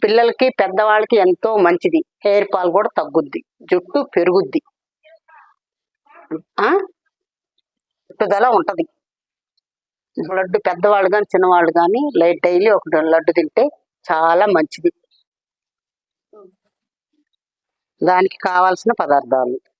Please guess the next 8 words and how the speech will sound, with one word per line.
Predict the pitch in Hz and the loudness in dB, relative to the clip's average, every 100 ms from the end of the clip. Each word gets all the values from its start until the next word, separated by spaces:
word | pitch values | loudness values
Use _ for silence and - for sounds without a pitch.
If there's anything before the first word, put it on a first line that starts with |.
| _ _ _ _ _ _ _ _ _ - | _ _ _ _ _ _ _ _ _ -4
అవిసె | 196 196 | -2 0
గింజలు, | 190 175 165 190 330 - _ _ _ _ _ _ _ _ _ - | 0 2 2 2 0 -4 _ _ _ _ _ _ _ _ _ -8
పలుకులు, | 151 151 156 185 262 - _ 143 | -6 -4 -2 0 0 -4 _ -4
ఇది | 165 | -2
శనగ | - 170 175 | -2 -2 -2
పలుకులు, | 165 147 139 165 302 - _ _ _ _ - 165 | -2 -4 -2 0 0 -2 _ _ _ _ -4 0
నువ్వులు, | 175 180 196 180 233 339 _ _ _ _ _ _ _ _ _ _ _ _ _ 160 | 2 2 2 2 2 -2 _ _ _ _ _ _ _ _ _ _ _ _ _ -2
జీడిపప్పులు, | 233 240 180 - 294 | 0 0 -2 -4 -8